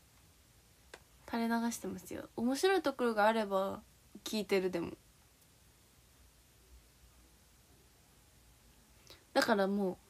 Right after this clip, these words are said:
う、なんか、垂れ流しです、マジで。<laughs> あの、全然理解できない。何話してるかもわからないみたいな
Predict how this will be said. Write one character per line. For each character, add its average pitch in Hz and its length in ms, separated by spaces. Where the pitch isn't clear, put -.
う、 - 40
な 233 60
ん 220 40
か、 - 220
垂 294 240
れ - 0
流 311 260
し 302 140
で 277 80
す、 269 100
マ 202 180
ジ 180 120
で。 - 140
<laughs> - 1500
あ 294 140
の、 269 320
全 294 180
然 285 180
理 330 160
解 254 280
で 208 100
き 269 160
な 254 140
い。 170 140
何 349 240
話 247 300
し - 20
て 226 120
る 196 100
か 190 100
も 180 160
わ 190 60
か 233 160
ら 247 120
な 196 140
い 170 60
み 170 120
た 92 140
い 92 40
な 92 140